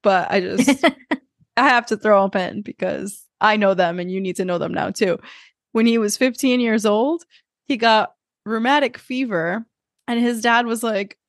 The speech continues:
Speaker 1: "Oh no, whatever will I do with you with this rheumatic fever?" And he was sent to the Azores for a year to recover.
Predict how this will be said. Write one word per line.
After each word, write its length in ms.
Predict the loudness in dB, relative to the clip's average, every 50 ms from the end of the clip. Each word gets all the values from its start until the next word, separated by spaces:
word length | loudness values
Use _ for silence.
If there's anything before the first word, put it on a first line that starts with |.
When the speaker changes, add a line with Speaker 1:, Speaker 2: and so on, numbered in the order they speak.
| _ 4
Speaker 1:
"Oh 200 | 6 6 6 6
no, 280 | 6 6 6 4 4
whatever 400 | 4 4 6 6 6 4 4 2
will 140 | 2 4 2
I 100 | 2 0
do 180 | 0 -4 -4 -4
with 160 | -4 -4 -6
you 240 | -6 -4 -4 -4 -4
with 120 | -4 -6
this 180 | -6 -8 -8 -6
rheumatic 420 | -4 0 2 2 2 2 0 -4
fever?" 460 | -6 -4 -4 -2 0 0 -2 -2 -2 -6 -12 -20 -20 -20 -10 _
And 120 | -2 -2 0
he 240 | 2 2 2 2 2
was 300 | -2 -4 -4 -6 -8 -10
sent 380 | -2 2 2 4 4 2 -2 -6 -8
to 120 | -6 -4
the 200 | -4 -4 -4 -2 0 0 2 2
Azores 800 | 2 0 0 -4 -2 0 0 0 0 -2 -2 -4 -6 -8 -16 -20 _ _ _ _ _
for 160 | _ 0 2
a 80 | 2 2
year 440 | 0 0 0 0 2 2 0 -2 -2
to 120 | -4 -6 -4
recover. 760 | -4 -6 -4 0 2 2 2 2 0 -4 -4 -4 -6 -8